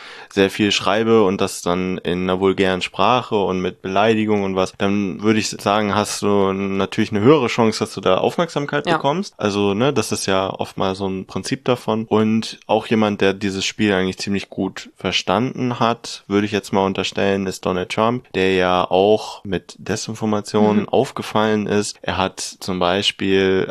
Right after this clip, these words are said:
Speaker 1: auch große Zweifel an der Briefwahl in den U S A gestreut. Er hat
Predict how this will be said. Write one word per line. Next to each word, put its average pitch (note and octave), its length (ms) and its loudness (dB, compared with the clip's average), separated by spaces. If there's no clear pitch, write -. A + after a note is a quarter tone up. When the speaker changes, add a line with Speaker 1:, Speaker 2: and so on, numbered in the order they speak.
Speaker 1:
auch F2 580 0
große G2 320 -2
Zweifel F#2 460 -2
an F#2 160 -2
der F#2+ 80 -4
Briefwahl A2+ 720 0
in G#2 120 -2
den G2+ 160 -2
U G2+ 140 -2
S G2+ 160 -2
A F#2+ 220 0
gestreut. F#2+ 720 -2
Er F2 180 -4
hat - 420 -6